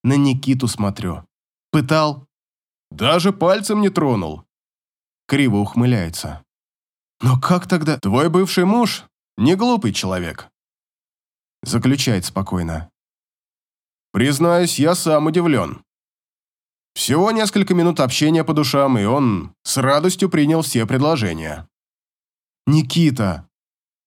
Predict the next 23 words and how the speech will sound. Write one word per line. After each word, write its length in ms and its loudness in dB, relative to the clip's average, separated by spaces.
Сглатываю 640 0
с 80 -6
трудом. 540 -4
«Что 300 0
ты 120 0
с 120 -4
ним 160 2
сделал? 680 0
Пожалуйста, 640 2
скажи 340 0
правду. 640 0
Михаил 480 2
жив? 360 0
Ты 120 2
же 260 0
не 140 6
перешёл 420 2
черту?» 560 -2
«За 220 -2
кого 380 2
ты 120 2
меня 260 2
принимаешь?» 800 0